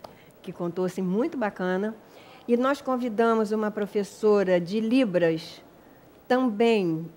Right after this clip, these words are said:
pra levar o, os alunos dela de Libras, e foi uma tarde maravilhosa que t-, eh, tá, eh, a gente também tá querendo inserir na nossa programação.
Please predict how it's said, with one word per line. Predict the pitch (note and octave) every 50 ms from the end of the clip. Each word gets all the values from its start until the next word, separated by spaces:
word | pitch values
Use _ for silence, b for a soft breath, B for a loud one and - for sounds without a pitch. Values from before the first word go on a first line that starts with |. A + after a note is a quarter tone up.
| - _ _
pra | - G3 G3
levar | G3 G3+ G3+ F#3 F3 F#3 F#3 F#3 F3+ E3+ E3+ - -
o, | E3+ F3 E3+ E3 D#3+ D#3 - - - D#3+ D#3+ D#3 D3+
os | D#3 D#3
alunos | F#3+ F#3+ F3+ F3+ F#3 F#3 F3+ F3+
dela | F3+ F3 E3+ E3+ F3
de | F3 F3 G#3
Libras, | G#3 G3 G3+ G3+ G3+ G#3+ G#3+ A3+ A#3 A#3 G#3 A3
e | A3+ B3 C4
foi | B3 - - C4+ C4+ C#4+ D4
uma | D4 D4 B3+ A3
tarde | G#3 - G#3 G#3 G#3+ A3 G#3+ G3 G3+ G#3
maravilhosa | G#3 G#3+ A3 A#3 B3+ D4 D#4 D4+ C#4+ A#3+ A#3+ B3+ B3 B3+ B3+ A3 G#3+ G#3 G3+ G#3 G3+ G3+ A3 B B B B B B
que | - A3+
t-, | G#3+ - - - -
eh, | G3+ G3 G3+ - F3
tá, | G3 F3+ F#3 F3
eh, | - - F3+ F3 F3 E3+ E3 A#2+
a | E3+
gente | D#3+ F#3 F#3
também | F#3 G3+ G3+ G3+
tá | G3 - G#3
querendo | G#3 - A3 G#3 G3 G3 G3 G#3
inserir | A3 G#3+ A3 - A#3 A3+ A3 G#3 G#3+ A3+ A#3
na | B3 B3+ B3+
nossa | A#3 G#3+ G#3 G#3+ A3 - G#3
programação. | - A3+ G#3+ A3 A3 A#3 A#3 B3 B3+ - - E3+ D#3+ D#3+